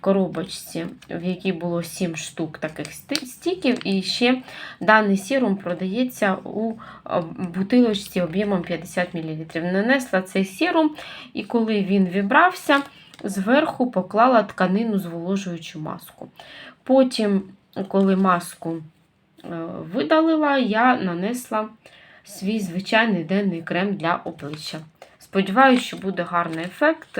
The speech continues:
Кожний день, е, коли є можливість, е, проводжу якісь експерименти. Далі, друзі, будуть добавки. Закінчився від бренду Carlson Taurin в порошку.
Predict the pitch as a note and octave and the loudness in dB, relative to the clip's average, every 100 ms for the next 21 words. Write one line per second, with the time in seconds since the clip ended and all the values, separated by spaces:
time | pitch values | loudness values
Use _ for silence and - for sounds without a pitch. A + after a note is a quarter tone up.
0 | F#3 F#3 G#3 G3+ F#3+ E3 G#3+ A#3 - - | -6 -4 -4 2 0 0 -4 -4 -8 -8
1 | - - - F#3 F3+ E3+ G3 G3 G3 F#3 | -6 -8 -6 -2 -2 -2 2 4 4 4
2 | F#3 F#3+ G3 C4 B3+ G3+ - - F3+ E3+ | 2 0 0 0 0 -2 -8 -4 -2 -2
3 | - F#3 G3+ A#3+ - F3 D#3+ - G3 F3+ | -2 -2 -2 -2 -2 -2 -4 -8 -8 -8
4 | - - E3+ F3 D#3 C#3+ C#3+ - D#3 _ | -8 -8 -6 -4 -6 -8 -12 -16 -18 _
5 | _ _ _ _ _ _ _ _ _ _ | _ _ _ _ _ _ _ _ _ _
6 | _ _ _ - B3 C4+ C#4+ C4 B3+ C4+ | _ _ _ -8 0 2 2 0 -2 -2
7 | B3+ B3 G#3+ B3 B3 A#3+ A#3+ G3 D#3+ D#3+ | 0 -2 -2 -2 -2 -2 -2 -2 -2 -6
8 | - E3+ E3+ G#3+ A3 B3+ B3 C4 B3+ G#3+ | -12 -8 -4 -2 4 4 4 0 0 -2
9 | A3 F#3+ G#3 A3+ G#3+ G3+ G3+ G#3 F#3+ - | -2 0 2 2 0 -4 0 0 0 -4
10 | F#3+ F#3+ F#3 G#3 A3+ C4+ F4 F4 - D#4+ | 0 0 2 0 2 2 2 0 -2 0
11 | D#4+ D#4 - D4 D4+ | 0 -2 -4 -2 -2